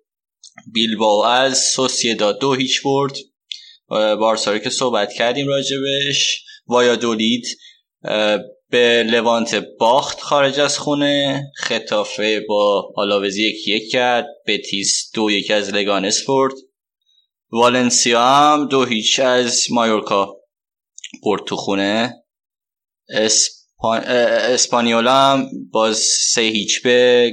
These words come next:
گرانادا خارج، اه، تو خونه باخت. جدول اینجوری شد که اتلتیکو الان تنها تیمی که سه تا بازیشو برده، نه امتیازیه. بعدش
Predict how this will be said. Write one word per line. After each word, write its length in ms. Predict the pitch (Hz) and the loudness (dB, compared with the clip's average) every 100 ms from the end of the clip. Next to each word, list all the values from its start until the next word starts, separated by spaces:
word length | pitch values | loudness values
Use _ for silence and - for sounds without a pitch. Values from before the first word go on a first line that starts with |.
| 120 | 0
گرانادا 880 | 113 113 113 104 101 104 110 113 - | 0 2 0 2 2 2 2 -2 -10
خارج، 480 | - - 107 98 - | -10 -2 -2 -2 -2
اه، 360 | 120 110 104 92 | 0 2 2 0
تو 120 | 117 | -2
خونه 280 | - 127 123 | 0 0 2
باخت. 440 | - 131 139 - - - _ _ _ _ _ _ | 4 4 2 -2 -16 -20 _ _ _ _ _ _
جدول 460 | - 117 117 113 110 | -2 0 0 0 0
اینجوری 360 | 127 127 131 120 | 2 0 0 0
شد 220 | 147 135 | -2 -2
که 300 | 139 143 131 | 0 2 2
اتلتیکو 500 | 127 131 123 113 117 | 0 -2 -2 0 2
الان 220 | 120 127 | 2 2
تنها 280 | 135 127 127 | 0 0 0
تیمی 360 | - 117 117 | -2 -4 -2
که 140 | 117 131 | -4 -2
سه 180 | - 120 | 0 0
تا 400 | - 120 117 - _ | 0 0 -2 -8 _
بازیشو 460 | 117 113 110 113 110 | 0 0 0 -2 0
برده، 540 | 113 110 107 113 117 _ _ _ - | 0 0 0 0 -4 _ _ _ -2
نه 100 | 110 | 0
امتیازیه. 1080 | 107 104 - 107 98 101 110 127 135 135 - - - _ - | 0 -2 -2 -2 0 -2 2 2 2 -2 -12 -20 -20 _ -2
بعدش 500 | 110 110 110 131 - | 0 2 2 0 -2